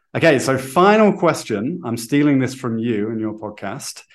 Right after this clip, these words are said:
So you always ask your, your guests for some slang from their native country. Um, so I'm gonna turn this on you and ask you,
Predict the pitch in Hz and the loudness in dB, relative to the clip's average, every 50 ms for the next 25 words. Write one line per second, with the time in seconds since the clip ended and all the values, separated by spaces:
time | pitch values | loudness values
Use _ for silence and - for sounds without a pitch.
0 | - - _ _ - - 110 110 113 127 139 147 143 135 127 127 131 127 127 120 | -20 -20 _ _ -6 -2 0 2 4 6 6 6 6 4 2 -2 -2 -4 -4 -4
1 | 120 - - - 123 120 117 117 113 113 110 110 110 107 104 107 107 - 110 104 | -8 -12 -12 -8 -6 -4 -4 -4 -2 -2 -2 -2 -2 -4 -6 -8 -10 -10 -10 -10
2 | 104 98 110 104 104 104 - - - - - _ _ _ 113 110 107 104 104 101 | -8 -6 -4 -6 -6 -6 -10 -14 -14 -16 -18 _ _ _ -4 -2 -2 0 -2 -2
3 | 104 107 107 - - - 104 101 101 - - - 127 135 131 131 127 127 127 123 | -2 -4 -6 -8 -8 -6 -6 -6 -6 -6 -6 -4 -2 0 0 0 2 2 2 0
4 | 120 120 117 117 117 113 - 117 110 107 107 107 107 104 104 104 101 98 104 107 | 0 -2 -4 -6 -10 -10 -8 -8 -6 -6 -6 -6 -6 -6 -6 -6 -8 -8 -8 -8
5 | 117 117 113 - 113 104 - - 131 127 123 120 - - 123 117 117 113 113 113 | -8 -8 -8 -10 -14 -14 -8 -4 -2 -2 -2 -2 -2 -4 -2 -2 -2 -2 -4 -4
6 | 110 110 110 - - - - _ _ _ - 107 107 107 107 107 107 107 110 107 | -4 -6 -6 -10 -18 -20 -20 _ _ _ -8 -4 -4 -2 -2 -2 -4 -6 -6 -6
7 | - - 117 120 123 123 120 117 - 135 131 131 127 - - 120 113 110 117 123 | -4 -4 -2 0 0 0 -2 -2 -2 0 0 0 -2 -2 -4 -6 -4 -4 -2 -2
8 | 117 101 101 107 135 151 151 - 117 110 117 117 117 - - - 120 117 113 113 | -4 -4 -4 -6 -8 -8 -10 -10 -8 -6 -6 -6 -6 -8 -8 -6 -4 -2 0 0
9 | 110 107 107 - - | 0 0 -2 -6 -12